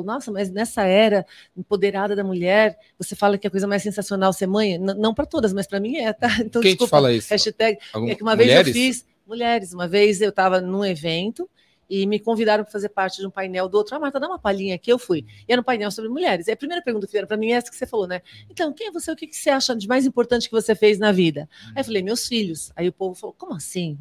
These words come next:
Speaker 1: né? Mulher empoderada, não sei o quê." Eu falei assim, "Mas você não perguntou o que, que eu acho que todas as mulheres têm que fazer. Você perguntou o que é da minha vida. E da minha vida, eu tenho certeza que a melhor coisa que eu fiz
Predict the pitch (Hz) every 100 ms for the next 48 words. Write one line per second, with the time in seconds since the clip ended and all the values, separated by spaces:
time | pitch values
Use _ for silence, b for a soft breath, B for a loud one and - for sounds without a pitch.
0 | 156 180 220 165 160 B _ 180 185 190
1 | 196 170 143 208 190 190 190 202 220 -
2 | B B 233 254 262 269 247 233 208 220
3 | 254 269 247 277 277 277 233 226 208 202
4 | - - 208 208 185 190 180 170 185 -
5 | 185 170 - 190 196 202 - 254 247 247
6 | 311 330 190 202 202 226 240 240 233 254
7 | 302 285 269 359 320 226 240 233 - 233
8 | 214 233 226 220 - 220 - 208